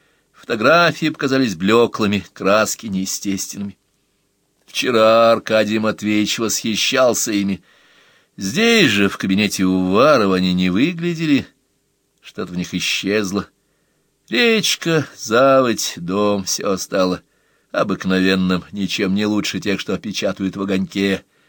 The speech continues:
что висят на выставках, в музеях — сотни и тысячи пейзажей. «Фотографии, конечно, не передает», пробурчал он. «Что?» не расслышал Уваров. Лосев ничего не ответил. Положил фотографии в конверт.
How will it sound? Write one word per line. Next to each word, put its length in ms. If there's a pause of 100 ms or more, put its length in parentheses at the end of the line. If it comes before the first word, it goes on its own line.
(280)
что 160
висят 300
на 120
выставках, 840
в 60
музеях — 600
сотни 520
и 60
тысячи 420
пейзажей. 560 (2000)
«Фотографии, 680
конечно, 480
не 120
передает», 680
пробурчал 500
он. 200
«Что?» 480 (540)
не 140
расслышал 640
Уваров. 400 (640)
Лосев 340
ничего 320
не 80
ответил. 380 (880)
Положил 380
фотографии 520
в 60
конверт. 600